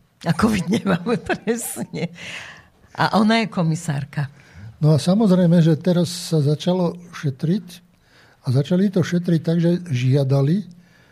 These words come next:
Speaker 2: aby sprostredkovala a odovzdala informácie, ktorá má ona osobne s tou firmou a ktoré má Európska komisia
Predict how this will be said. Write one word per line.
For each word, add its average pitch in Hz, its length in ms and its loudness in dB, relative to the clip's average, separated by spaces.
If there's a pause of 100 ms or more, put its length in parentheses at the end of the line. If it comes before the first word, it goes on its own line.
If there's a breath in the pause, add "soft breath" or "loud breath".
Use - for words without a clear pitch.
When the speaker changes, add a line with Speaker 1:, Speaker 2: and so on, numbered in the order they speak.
(180 soft breath)
Speaker 2:
aby 147 180 2
sprostredkovala 175 960 0 (220)
a - 100 -6 (120)
odovzdala 160 720 2
informácie, 147 960 0 (720 soft breath)
ktorá 165 280 2
má 156 260 4
ona 185 280 2 (100)
osobne 151 520 0
s 123 100 -4
tou 135 200 -2
firmou 120 580 -8 (800 soft breath)
a - 100 -6
ktoré 196 300 -2
má 190 220 4
Európska 175 640 0
komisia 151 720 0